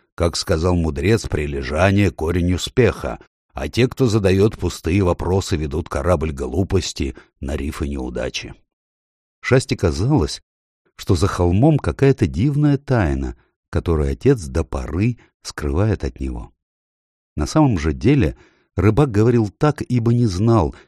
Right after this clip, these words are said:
да и знать не хотел, какие земли лежат к северу. У него был практический ум. Однажды с юга прибыл незнакомец, совсем иной, чем те, кого видел Шаста до сих пор. Он сидел на прекрасном коне,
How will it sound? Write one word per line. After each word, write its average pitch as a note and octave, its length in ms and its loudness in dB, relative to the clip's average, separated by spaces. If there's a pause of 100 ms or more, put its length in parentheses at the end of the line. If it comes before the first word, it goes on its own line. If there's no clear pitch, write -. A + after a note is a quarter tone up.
(100)
да E2 120 0
и C#2 80 0
знать E2+ 360 -2
не G#2 80 0
хотел, C#2+ 480 -4 (240)
какие G#2 360 -2
земли F#2+ 440 -2
лежат C#2 420 -6
к - 80 -14
северу. A#1+ 500 -6 (400)
У D2 120 -4
него C2 480 0 (420)
был F2+ 220 2
практический - 1040 -6
ум. C#2 360 -6 (840)
Однажды D2+ 640 -2 (420)
с - 180 -6
юга C#3+ 260 6
прибыл C3+ 300 4
незнакомец, G#2+ 720 2
совсем - 520 0
иной, A2+ 400 4
чем D2 260 -4
те, A#2 180 0
кого D2 220 -2
видел D2 300 -4
Шаста G2 400 -2
до D#2+ 100 -4
сих - 260 -6
пор. C#2+ 320 -4 (520)
Он E2 140 0
сидел D#2+ 320 -2
на D2 100 -2
прекрасном - 600 -4
коне, D#2 520 -2